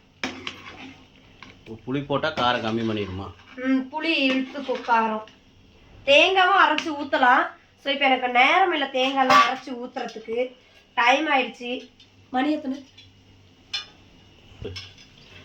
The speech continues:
Speaker 2: உங்களுக்கு காரம் வேணும்னா, ஆ, அப்படியே விட்டுருங்க புளி சேர்த்தாம. கா-, புளியும் சேர்த்திக்கோங்க. So கொஞ்சமா புளி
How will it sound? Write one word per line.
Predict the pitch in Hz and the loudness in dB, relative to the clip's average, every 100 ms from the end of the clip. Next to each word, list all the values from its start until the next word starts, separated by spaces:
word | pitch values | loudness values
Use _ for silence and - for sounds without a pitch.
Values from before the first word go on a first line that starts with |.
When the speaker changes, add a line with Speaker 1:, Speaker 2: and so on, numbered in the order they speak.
| - - - _ - | -20 -20 -20 _ -8
Speaker 2:
உங்களுக்கு | 269 285 285 277 | -2 0 0 4
காரம் | 294 311 381 392 330 | 6 8 4 2 2
வேணும்னா, | 311 320 330 320 339 427 - - - - | 2 2 0 2 4 2 -2 -12 -10 0
ஆ, | 294 285 285 | 2 4 4
அப்படியே | 277 302 349 | 4 2 -2
விட்டுருங்க | 285 311 302 277 | -2 -2 0 -2
புளி | 294 311 311 | -2 -2 0
சேர்த்தாம. | 285 277 247 247 262 320 - - - _ - _ - _ _ _ - - _ _ _ _ _ _ - - - - _ _ _ _ - | 0 4 4 4 0 -2 -8 -20 -20 _ -20 _ -20 _ _ _ -20 -20 _ _ _ _ _ _ -20 -20 -20 -20 _ _ _ _ 0
கா-, | 277 285 277 269 | 2 4 0 -2
புளியும் | 339 392 427 403 | 0 4 4 4
சேர்த்திக்கோங்க. | 320 320 320 311 277 269 311 - | 0 0 -4 -2 -2 0 0 -2
So | - 285 277 | -10 -12 -8
கொஞ்சமா | 349 370 392 403 415 - | -6 -4 0 0 0 -2
புளி | 339 | -4